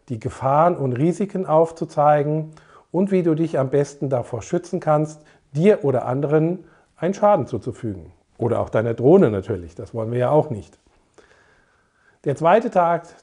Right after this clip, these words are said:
da steht das Filmen im Vordergrund. Wir werden auch mit Personen dann filmen, dass du letztendlich auch ein Gefühl für Perspektive,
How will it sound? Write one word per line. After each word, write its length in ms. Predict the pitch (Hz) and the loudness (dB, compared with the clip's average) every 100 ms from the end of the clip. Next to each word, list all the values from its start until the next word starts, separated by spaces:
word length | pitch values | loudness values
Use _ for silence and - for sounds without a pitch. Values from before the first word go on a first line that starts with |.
| - | -6
da 120 | 139 | -6
steht 240 | - 139 | -2 -2
das 180 | 135 - | -2 -6
Filmen 480 | - 160 175 139 117 | 0 4 4 2 -2
im 180 | 107 104 | -8 -10
Vordergrund. 680 | - 113 113 - 90 82 - _ _ _ _ _ _ _ _ _ _ _ _ _ _ _ _ _ _ _ _ _ | -6 -6 -6 -10 -16 -18 -20 _ _ _ _ _ _ _ _ _ _ _ _ _ _ _ _ _ _ _ _ _
Wir 140 | 135 127 | -4 2
werden 260 | 147 185 | 4 4
auch 260 | 143 151 131 | 4 2 2
mit 360 | 139 127 - | -2 -4 -8
Personen 500 | - 127 151 190 202 | -8 -2 2 2 2
dann 180 | 190 185 | 2 0
filmen, 640 | 180 180 180 185 185 196 196 _ _ _ _ _ _ _ - | 0 0 2 0 -2 -4 -8 _ _ _ _ _ _ _ -8
dass 220 | 135 - | -8 -2
du 140 | 135 | -2
letztendlich 960 | 127 147 151 - 131 131 143 135 131 - | 0 -2 -4 -8 -6 -6 -6 -6 -6 -4
auch 140 | 123 | -4
ein 180 | 123 117 | -4 -8
Gefühl 360 | 117 - 175 185 | -8 -4 -2 -2
für 180 | - | -2
Perspektive, 1120 | 131 123 113 - 107 - 165 185 175 180 180 | -4 -4 -6 -8 -10 -10 -6 -4 -2 0 -2